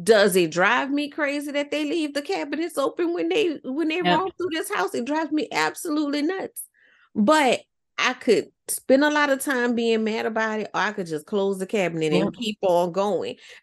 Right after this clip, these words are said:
Speaker 1: And then some days I'ma close the cabinet, and some days I'ma tell 'em about
Speaker 2: Yeah.
Speaker 1: themselves.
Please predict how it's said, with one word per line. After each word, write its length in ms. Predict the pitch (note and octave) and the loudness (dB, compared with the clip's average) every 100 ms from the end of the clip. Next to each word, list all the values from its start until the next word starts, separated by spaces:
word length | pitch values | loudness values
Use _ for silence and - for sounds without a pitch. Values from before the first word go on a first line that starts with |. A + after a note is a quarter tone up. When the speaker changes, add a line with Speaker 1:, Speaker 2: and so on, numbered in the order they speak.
| - | 0
Speaker 1:
And 120 | B3 | 4
then 140 | C4+ | 4
some 320 | C#4 D4 D4 | 4 2 2
days 280 | C#4 C4+ C#4 | 4 4 4
I'ma 200 | C4+ B3 | 0 -2
close 340 | A#3+ D4+ B3+ C4 | -2 0 0 0
the 100 | C4 | -4
cabinet, 420 | E4 C#4+ E4+ D4 | -6 -6 -6 -2
and 160 | F#3 D#3 | -2 -2
some 340 | - D3 G#3 | -2 0 2
days 380 | G#3+ A3+ B3+ B3+ | 4 4 2 -2
I'ma 160 | C4 | -4
tell 260 | C4+ F4 C4+ | -4 -4 -2
'em 60 | A#3 | -2
about 220 | G3 F#3 | -2 -4
Speaker 2:
Yeah. 80 | F3+ | -2
Speaker 1:
themselves. 340 | F3 E3 E3+ | 0 2 -2